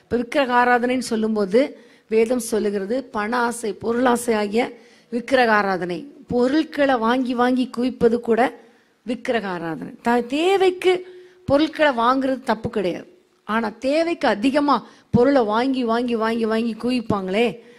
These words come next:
அது விக்கிரக ஆராதனைன்னு கர்த்தர் சொல்லுகிறார். பொருளாசையாகிய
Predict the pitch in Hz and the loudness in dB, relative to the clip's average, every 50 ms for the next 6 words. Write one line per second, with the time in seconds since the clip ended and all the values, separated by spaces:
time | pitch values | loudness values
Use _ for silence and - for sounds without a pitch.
0 | - - - - 180 180 208 190 190 185 - 233 233 226 208 202 190 190 196 180 | -20 -14 -10 -8 -6 -6 -4 -4 -6 -4 -2 0 0 2 2 2 2 0 0 -2
1 | 196 196 202 220 220 - - 240 240 - - - 311 311 311 - 277 240 233 226 | -2 -2 -2 -2 -2 -2 -4 -4 -4 -4 0 2 2 2 2 0 -4 -4 -4 -4
2 | 214 214 202 - - - - _ _ _ _ _ _ _ _ _ _ _ - 202 | -4 -4 -4 -4 -6 -8 -12 _ _ _ _ _ _ _ _ _ _ _ -4 0
3 | 208 220 247 247 240 240 233 - - 226 214 208 214 214 202 214 233 262 294 311 | 2 2 4 4 4 4 2 0 -2 -2 -2 0 -2 -2 -2 -2 -2 0 -2 -2